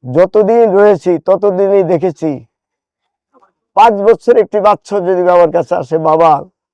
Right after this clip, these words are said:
এত সুন্দর করে আপনি করে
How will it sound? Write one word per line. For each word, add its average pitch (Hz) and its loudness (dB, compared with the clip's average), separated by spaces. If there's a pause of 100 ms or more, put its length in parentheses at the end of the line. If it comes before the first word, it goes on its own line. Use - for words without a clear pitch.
(260)
এত 190 -2
সুন্দর 196 -2
করে 175 0 (960)
আপনি 202 -2
করে 185 -2